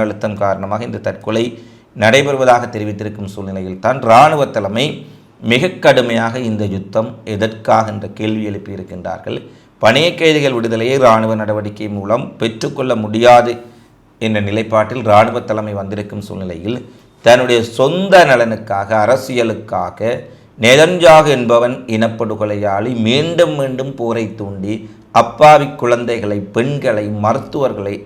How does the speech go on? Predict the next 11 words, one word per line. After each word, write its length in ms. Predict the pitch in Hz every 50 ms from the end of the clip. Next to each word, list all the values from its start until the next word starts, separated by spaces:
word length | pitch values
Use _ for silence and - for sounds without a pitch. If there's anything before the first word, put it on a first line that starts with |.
| 107 110 120
ஆம்புலன்ஸ் 560 | 127 147 151 147 143 143 135 127 104 - - 110 110
வண்டிகளை 400 | 110 113 117 120 117 110 110 104 104
ஓட்டுபவர்களை, 640 | 110 107 107 104 104 101 101 - - 90 90 98 104 101 101 - - - _ _ _ - 127
பத்திரிகையாளர்களை 1080 | 135 143 - - - 233 220 214 180 170 147 123 117 110 107 104 98 101 95 95 92 92 92 - - - -
கொலை 260 | 110 117 127 147 170 185 180 - - -
செய்து 400 | 135 120 113 104 98 117 135 147 135 117 - - - - - - - _ _ - -
தன்னுடைய 280 | 107 113 110 104 104 101 104 104
குரூரமான 600 | - 120 131 156 185 202 196 190 175 170 165 160 156 135 123
அரசியல் 480 | 123 139 139 - - 156 139 131 - -
பசிக்காக 420 | 117 107 98 101 95 117 113 113 127 123
இதை 100 | 113